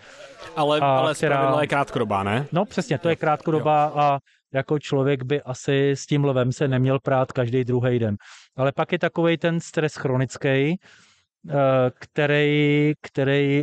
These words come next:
Speaker 2: i s-, může souviset s nějakým subordinačním postavením třeba a s nějakou prudou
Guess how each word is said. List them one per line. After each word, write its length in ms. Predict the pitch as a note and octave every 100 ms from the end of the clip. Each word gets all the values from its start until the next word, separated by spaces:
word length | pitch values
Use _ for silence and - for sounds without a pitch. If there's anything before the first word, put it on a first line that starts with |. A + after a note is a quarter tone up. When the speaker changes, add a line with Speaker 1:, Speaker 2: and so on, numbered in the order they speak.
| C#3+
Speaker 2:
i 100 | C#3
s-, 120 | -
může 220 | C3+ C#3
souviset 480 | - C3+ C3+ B2+ C#3+
s 40 |
nějakým 380 | C3+ B2+ - C#3+ C3+
subordinačním 1000 | - - C#3 - C#3 B2+ C3+ - D3
postavením 680 | A#2+ B2+ - C3 B2+ B2 B2+
třeba 320 | - C3 B2+
a 80 | C3
s 100 | -
nějakou 300 | B2+ A#2+ C#3
prudou 400 | B2 B2 B2 B2